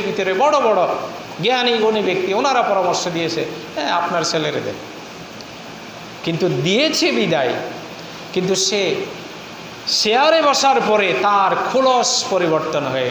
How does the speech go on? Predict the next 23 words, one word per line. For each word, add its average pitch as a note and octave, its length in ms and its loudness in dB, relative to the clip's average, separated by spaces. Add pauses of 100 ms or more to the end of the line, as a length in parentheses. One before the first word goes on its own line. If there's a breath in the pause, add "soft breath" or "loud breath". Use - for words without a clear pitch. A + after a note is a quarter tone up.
গেছে, - 220 -6 (420 loud breath)
তার E3+ 200 2
ভিতরে G3+ 400 4
যা F#3 140 2
আছে F#3 240 0
সব D4 280 2 (100)
প্রকাশ A3+ 400 0
পেয়ে C3+ 180 -2
গেছে। - 240 -6 (1700)
অথচ F3+ 260 0
ইমাম G#3+ 300 4
হোসেন G#3+ 340 2
রাদিয়াল্লাহু A3 500 4
তাআলা G#3 220 4
আনহু G3 180 2
দুইটা F#3+ 280 2
শর্ত F#3+ 320 0
দিয়েছিল, D#3+ 360 0
"আমি E3 280 2
হয় F#3+ 160 2
মদিনায় F#3+ 420 2
ফেরত F#3+ 420 0
যাই, C4 260 4